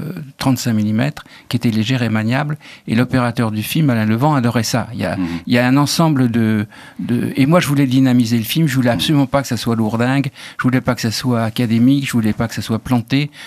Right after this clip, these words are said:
Speaker 1: Je voulais que ça soit effectivement qu'il y ait un regard très vif et très dynamique. Et les nouveaux matériels me permettaient de le faire.
Speaker 2: Et, euh, la force de ce film, c'est aussi le fait, euh, d'abord, qu'on ne, il n'y ait pas d'identification facile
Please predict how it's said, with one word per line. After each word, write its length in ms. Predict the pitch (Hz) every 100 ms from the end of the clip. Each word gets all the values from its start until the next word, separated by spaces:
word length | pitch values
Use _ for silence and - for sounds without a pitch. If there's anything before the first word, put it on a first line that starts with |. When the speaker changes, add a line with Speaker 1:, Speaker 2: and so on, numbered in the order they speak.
| -
Speaker 1:
Je 100 | -
voulais 300 | 120 123 139
que 80 | -
ça 120 | 117
soit 220 | - 147
effectivement 480 | 131 139 - 147 160
qu'il 160 | - 117
y 120 | 113
ait 40 |
un 100 | 107
regard 420 | 101 120 143 117 - - -
très 200 | - 151
vif 320 | 135 139 135 127
et 40 |
très 200 | - 143
dynamique. 520 | 131 117 117 143 - - - -
Et 100 | 117
les 140 | 127
nouveaux 260 | 123 139 143
matériels 480 | 127 113 120 135 135
me 80 | 117
permettaient 440 | 117 110 101 120
de 80 | 101
le 60 |
faire. 300 | - - 107 - - - - - - - -
Speaker 2:
Et, 160 | 104 104
euh, 320 | 101 98 98
la 120 | 101
force 280 | - 160 113
de 100 | 117
ce 140 | -
film, 340 | - 180 135 104
c'est 160 | 107
aussi 300 | 101 - 127
le 120 | 117
fait, 460 | 98 - 113 - -
euh, 120 | 90
d'abord, 320 | 87 92 104 -
qu'on 160 | 95
ne, 240 | 95 98 90
il 280 | 90 101 120
n'y 140 | 101
ait 40 |
pas 160 | 98 113
d'identification 880 | 101 110 113 - - 107 110 - 107
facile 560 | 113 - - 202 139